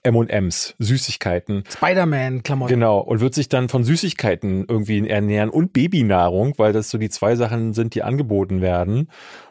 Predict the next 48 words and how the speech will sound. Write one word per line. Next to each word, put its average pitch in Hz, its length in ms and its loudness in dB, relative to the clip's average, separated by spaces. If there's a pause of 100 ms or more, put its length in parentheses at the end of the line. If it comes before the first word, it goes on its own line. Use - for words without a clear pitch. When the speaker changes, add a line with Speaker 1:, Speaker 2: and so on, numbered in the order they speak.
(160)
Speaker 1:
Und 113 800 2
wird 113 280 0
dann 156 120 2
immer 143 220 2
so 127 80 -2
ein - 20 -4
bisschen 117 240 -2
frecher, 185 540 0
ne, 117 340 2
kommt 131 200 0
dann 123 100 2
auf 117 180 0
die 117 140 0
Idee, 117 280 2
„Na 123 140 0
ja, 160 140 0
das 120 140 -4
Spielzeug, - 520 -2
was 113 140 -2
sie 113 120 -2
hier 107 200 2
haben, 92 260 0
könnte 143 280 0
man 135 140 2
ja 113 120 0
eigentlich 120 340 -4
auch - 80 -4
beim 127 200 2
Hehler 139 380 4
verticken, 113 640 -2 (220)
um 143 160 2
sich 147 200 -2
ein 170 60 2
bisschen 170 220 0
Kohle 185 320 2
zu - 160 -4
machen.“ 87 400 -2
Und 117 400 2 (640)
dadurch 123 400 2
begibt 123 320 0
er 131 80 4
sich 113 140 -2
dann 117 180 0
auch 101 160 0
nach 98 160 0
draußen 131 760 2
und 107 640 2
dabei 113 280 0